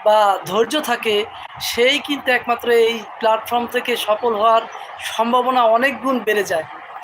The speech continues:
এজন্য বন্ধুরা, সবাই সবার জন্য দোয়া করবেন, সবাই সবার জন্য ভালোবাসা, এরকম ভালোবাসা দিয়েই এগিয়ে যেতে হবে। ভালোবাসার জায়গা যেহেতু আমাদের একটা এখানে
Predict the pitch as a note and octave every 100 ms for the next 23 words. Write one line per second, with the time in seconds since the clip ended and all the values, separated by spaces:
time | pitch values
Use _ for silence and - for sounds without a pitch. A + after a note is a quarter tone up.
0 | - - G#3+ A#3 C4 C#4 B3 A#3+ B3+ B3+
1 | - G#3+ B3 B3 A#3+ A#3+ B3+ A#3 G3+ A3+
2 | A3+ A#3+ A#3+ A#3 G#3 A3 A#3 A#3 A3+ A3+
3 | A#3+ A#3 E3 G3 A3+ A3+ A3+ A#3 - -
4 | - - - G#3 A3+ A#3 G3 F3 A3+ B3
5 | C#4 A3 A#3 C4 B3 A3 G3+ G#3+ F#3+ -
6 | F3 E3+ E3 F3 G3 A3 A3 B3+ G#3 G#3
7 | A3 A#3 B3 A#3+ C4 B3 A#3 A#3 A#3+ -
8 | A#3+ A#3+ - - - - G#3+ A3 B3 D4